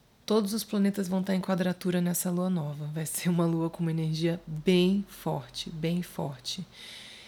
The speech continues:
Um dos aspectos pede liberdade e verdade. O símbolo sabiano dessa lua nova é uma mulher entra num convento. E o convento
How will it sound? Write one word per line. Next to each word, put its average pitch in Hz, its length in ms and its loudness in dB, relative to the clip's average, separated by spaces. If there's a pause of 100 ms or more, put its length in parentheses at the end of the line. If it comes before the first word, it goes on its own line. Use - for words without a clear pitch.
(240)
Um 175 160 2
dos 165 160 -2
aspectos 196 680 4
pede 180 440 0
liberdade 180 1040 2
e 185 140 2
verdade. 160 880 0 (680)
O 170 80 -8
símbolo 180 460 2
sabiano 175 560 4
dessa 170 320 0
lua 165 160 4
nova 180 420 4
é 175 100 -2
uma 175 140 2
mulher 175 580 4
entra 185 320 2
num 180 200 2
convento. 170 760 0 (840)
E 170 60 -2
o - 20 -2
convento 180 680 2